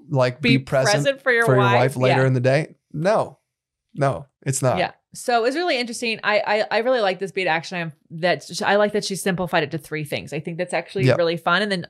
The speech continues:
Speaker 2: um, and reflect and makes it based on your dreams.
Speaker 1: Yeah. What's your biggest takeaway?
Speaker 2: Oh, easy, guys. Ladies, does it fit you? Go into your wardrobe and just that, like, this is not a Marie Kondo thing. It's not like, "Does it bring me fucking joy?" This is,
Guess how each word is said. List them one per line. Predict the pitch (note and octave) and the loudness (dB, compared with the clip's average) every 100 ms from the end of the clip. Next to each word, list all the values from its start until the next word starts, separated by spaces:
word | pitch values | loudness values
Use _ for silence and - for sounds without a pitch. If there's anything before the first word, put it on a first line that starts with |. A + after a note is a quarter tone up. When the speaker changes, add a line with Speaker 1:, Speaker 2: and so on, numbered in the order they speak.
| E3+ | -2
Speaker 2:
um, | E3 D#3+ D#3 | -2 -2 -4
and | E3 D#3 | -6 -4
reflect | E3 - E3+ - | -4 0 0 2
and | F3+ | 0
makes | F3 D3+ | 0 -2
it | D3+ | -4
based | E3+ E3 F3+ | -2 -2 -4
on | D#3 | -8
your | D3+ | -8
dreams. | F3+ E3 D3 - - | -6 -6 -6 -12 -4
Speaker 1:
Yeah. | E3 C#3+ | 2 2
What's | C#3 F#3+ | 4 2
your | G3 | 2
biggest | D3+ C3 - | 2 0 0
takeaway? | A#2+ - C#3 _ _ _ _ - _ _ _ - | -6 -10 -18 _ _ _ _ -20 _ _ _ -4
Speaker 2:
Oh, | B4+ G3+ - _ _ _ _ _ _ _ _ _ _ _ _ _ | 0 0 -4 _ _ _ _ _ _ _ _ _ _ _ _ _
easy, | B3+ C4+ B3 | -4 0 0
guys. | G3+ F3 E3 F3 - _ _ _ _ _ _ _ _ _ _ _ _ _ _ _ - | 2 2 0 -4 -14 _ _ _ _ _ _ _ _ _ _ _ _ _ _ _ -2
Ladies, | E3 C#3+ E3 - _ _ _ _ _ _ _ _ - | 0 0 -6 -10 _ _ _ _ _ _ _ _ -2
does | G3+ - | -2 -2
it | - | -4
fit | - A#3 | -4 2
you? | F#3 - E3+ _ _ | 2 0 -12 _ _
Go | F3 E3 | -2 -2
into | A#3 | 0
your | D4 D4 | 0 0
wardrobe | B3+ A#3 A3+ A3 G#3+ - | 0 0 0 0 -2 -6
and | F3+ | -6
just | F3 G3+ | -4 0
that, | E3+ F3 - | 2 2 0
like, | G3 | -2
this | G#3+ | -2
is | A3 | -2
not | A#3+ | -4
a | B3+ | -2
Marie | C4 C4+ | -2 -4
Kondo | B3+ A#3+ A#3 A#3 | -2 0 2 0
thing. | A#3+ A3+ A3 G#3+ - | 0 0 0 -2 -4
It's | G3 | -4
not | G3+ | -2
like, | |
"Does | G3 G3 | -4 -4
it | |
bring | A3 | -4
me | A3 | -4
fucking | A3 A3 A3 | 0 0 0
joy?" | G#3 G3+ G3 F#3+ F3+ | 0 2 4 4 2
This | F#3 G3+ | 0 -2
is, | G3+ F#3 F3+ | 2 2 0